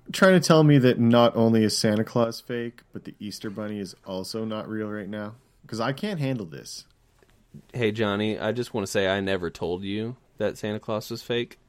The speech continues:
Speaker 2: Somebody else told you, and I don't know who that was. But they should be ashamed, because obviously, uh, Santa
Speaker 1: Mm.
Speaker 2: Claus is real.
Speaker 1: Yeah, thank you. I gotta
Speaker 2: Obviously.
Speaker 1: believe, man. Haven't you seen Elf? God damn it, people.
Speaker 2: I have seen Elf.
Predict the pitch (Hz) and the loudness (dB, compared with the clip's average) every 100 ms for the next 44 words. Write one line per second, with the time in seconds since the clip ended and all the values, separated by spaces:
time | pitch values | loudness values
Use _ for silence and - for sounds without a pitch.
0 | _ _ - 117 107 90 90 104 120 110 | _ _ -6 0 2 2 0 -4 -2 -2
1 | 113 117 104 104 107 147 156 110 104 110 | 0 -2 -2 -2 0 0 2 2 2 2
2 | 107 80 104 123 - - _ _ _ - | 0 0 -2 -2 -6 -16 _ _ _ -20
3 | - - _ 131 143 165 143 117 131 117 | -20 -20 _ 0 2 0 2 2 2 0
4 | 90 - - 95 98 95 - - _ - | -2 -12 -12 -4 -4 -4 -10 -14 _ -2
5 | 127 120 90 - 92 90 101 113 - _ | 0 0 -4 -4 -4 -2 -4 -6 -16 _
6 | _ 107 95 87 71 76 - - 107 95 | _ -4 -4 -4 -6 -8 -10 -4 -4 -2
7 | 107 - 107 107 - _ _ _ _ _ | -6 -6 -6 -4 -6 _ _ _ _ _
8 | _ _ _ _ _ _ - 113 85 - | _ _ _ _ _ _ -8 -6 -6 -10
9 | 104 98 82 85 _ - 147 220 240 190 | -12 -10 -14 -16 _ 2 4 4 2 0
10 | 240 180 180 190 214 202 190 220 208 165 | 0 0 0 0 0 -2 -2 -4 -4 -4
11 | 185 220 - 190 147 - 175 185 139 - | -4 -6 -8 -6 -6 -2 -2 -2 -4 -6
12 | 117 104 90 - - - _ _ _ _ | -8 -6 -12 -14 -20 -20 _ _ _ _
13 | - _ _ - 110 120 110 - 90 85 | -20 _ _ -2 0 0 -2 -4 -6 -6
14 | 78 82 - | -10 -14 -18